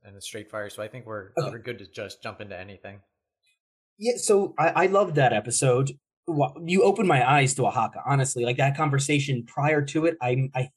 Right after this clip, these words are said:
Speaker 2: think I might have heard of Oaxaca. I don't even
Speaker 1: Oh,
Speaker 2: know
Speaker 1: yeah.
Speaker 2: if I did. I don't remember at this
Speaker 1: No, I,
Speaker 2: point, but
Speaker 1: I
Speaker 2: when
Speaker 1: know
Speaker 2: we
Speaker 1: the only thing I knew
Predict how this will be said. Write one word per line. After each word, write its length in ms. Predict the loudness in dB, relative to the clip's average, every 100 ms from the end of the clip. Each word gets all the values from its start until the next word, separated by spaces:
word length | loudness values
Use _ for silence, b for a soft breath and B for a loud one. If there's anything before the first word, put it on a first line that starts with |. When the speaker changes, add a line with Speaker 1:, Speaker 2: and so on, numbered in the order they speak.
| -2
Speaker 2:
think 200 | 0 2
I 120 | 2
might 420 | 4 4 4 2
have 160 | 0 -4
heard 180 | -4
of 120 | -4 -4
Oaxaca. 380 | -6 -6 -2
I 100 | 0
don't 120 | 2 2
even 140 | 0
Speaker 1:
Oh, 40 |
Speaker 2:
know 140 | 0 0
Speaker 1:
yeah. 20 |
Speaker 2:
if 80 | 0
I 80 | -2
did. 200 | 2 2
I 40 |
don't 140 | 2
remember 280 | 0 -2 -2
at 60 | 0
this 120 | 0
Speaker 1:
No, 40 | -2
I, 40 |
Speaker 2:
point, 180 | -2 -2
but 120 | -2
Speaker 1:
I 60 | 2
Speaker 2:
when 20 |
Speaker 1:
know 180 | 4 4
Speaker 2:
we 220 | 0 -4
Speaker 1:
the 120 | -8
only 300 | -10 -10 -12 _ -12
thing 200 | -12 -10
I 160 | -10
knew 360 | -10 -10 -14